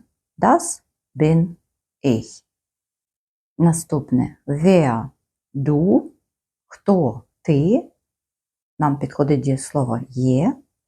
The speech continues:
в другій формі однини. Bist du? Wer bist du? Хто є ти? Ich Christian. Я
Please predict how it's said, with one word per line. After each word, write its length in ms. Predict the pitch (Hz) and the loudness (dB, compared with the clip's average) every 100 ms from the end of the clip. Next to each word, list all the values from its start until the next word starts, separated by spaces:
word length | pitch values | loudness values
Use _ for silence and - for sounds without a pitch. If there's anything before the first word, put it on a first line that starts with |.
| _ | _
в 60 | 131 | -2
другій 320 | 143 233 208 | 0 2 0
формі 460 | - 131 151 180 208 | 0 -2 -2 -4 -4
однини. 520 | 170 160 151 120 - _ _ _ - | -6 -4 -2 -4 -6 _ _ _ -4
Bist 380 | 147 127 - - _ _ _ _ _ _ | 0 0 -4 -10 _ _ _ _ _ _
du? 400 | 143 123 170 - - _ _ _ _ _ _ | -4 0 2 0 -8 _ _ _ _ _ _
Wer 380 | 147 147 160 123 127 | -4 0 0 -2 0
bist 360 | 165 302 - - _ _ _ | 2 2 0 -12 _ _ _
du? 380 | 151 175 120 127 - _ | 0 2 2 -4 -16 _
Хто 460 | _ - 233 330 - | _ -2 0 -2 -8
є 320 | - 156 196 190 _ | -6 -4 -4 -8 _
ти? 260 | - 120 117 _ _ _ _ _ _ _ _ _ _ _ _ | -12 -12 -14 _ _ _ _ _ _ _ _ _ _ _ _
Ich 460 | 202 294 403 - - _ _ _ - | 2 4 2 -8 -20 _ _ _ -4
Christian. 720 | 180 170 - - 104 95 - - _ _ - | 0 0 -2 -8 -8 -8 -10 -18 _ _ -4
Я 500 | 143 208 254 294 | 2 4 2 0